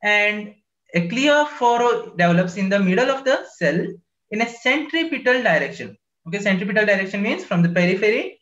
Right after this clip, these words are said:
towards the center of a cell, the cleavage, in the sense, some breaking of the cell is going to be occurring. And this is done because of the contraction of the microtubules which are present inside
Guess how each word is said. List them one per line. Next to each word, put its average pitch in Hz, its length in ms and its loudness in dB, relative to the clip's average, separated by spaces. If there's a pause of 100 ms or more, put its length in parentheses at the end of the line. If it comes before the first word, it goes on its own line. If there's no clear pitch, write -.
(160)
towards 233 280 0
the 320 140 -4
center 196 380 -2
of 190 140 -2
a 208 60 -4
cell, 180 380 -2 (420)
the 190 320 4
cleavage, 233 560 0 (220)
in 196 100 -2
the 202 100 0
sense, 254 220 -2 (560)
some 220 280 -2
breaking 226 480 0 (200)
of 185 180 0
the 196 100 -2
cell 208 280 -2
is 170 240 -4
going 170 200 4
to 175 80 2
be - 300 -2 (220)
occurring. 113 520 -6 (300)
And 208 240 0
this 311 260 -2
is 180 320 -4 (340)
done 240 240 0
because 208 300 -2
of 220 160 -6
the 269 260 0 (420)
contraction 254 540 0
of 254 120 -4
the 262 60 -6
microtubules 202 720 -2
which 175 140 -4
are 196 80 2
present 160 320 -4
inside 139 440 -6